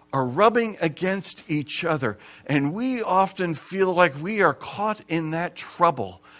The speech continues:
in that, in that pressure, that crushing pressure between the plates, the plate of the kingdom of God and the plate of the kingdom of this world. And we feel like we are about to be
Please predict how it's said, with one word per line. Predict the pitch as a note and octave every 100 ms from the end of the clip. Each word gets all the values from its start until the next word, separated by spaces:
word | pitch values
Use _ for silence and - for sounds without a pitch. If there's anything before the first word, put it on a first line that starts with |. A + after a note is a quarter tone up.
| - _ -
in | C3
that, | D#3 E3 - _ _ _ _
in | D3
that | D#3 E3+ -
pressure, | - G3+ G#3 - D3 A#2
that | B2 -
crushing | - G#3 A3+ - A3+ F#3
pressure | - F#3+ F3+ F#3
between | C#3+ C3+ - G#3+ G#3+
the | F#3+
plates, | - F#3 F3 - - - -
the | D3+
plate | - G#3+ A#3+ G3+
of | E3 B2+ - -
the | D3
kingdom | - A#3 C4+ A#3+
of | G3
God | G#3 G3 G3+ G3+
and | E3+
the | D3
plate | - G3+ A3+ G#3+
of | D#3+
the | D3+
kingdom | - A#3 A#3+ A3 F3+
of | F#3
this | F3+ G#3 F3
world. | F3 F3+ D3+ A2+ - - -
And | E3+
we | G#3 C#4
feel | - G#3+
like | F#3 D3+
we | E3+ A3+
are | G#3 D#3+ D3 - - - _ _
about | D#3 D3 F#3+ A3 G#3
to |
be | E3 D3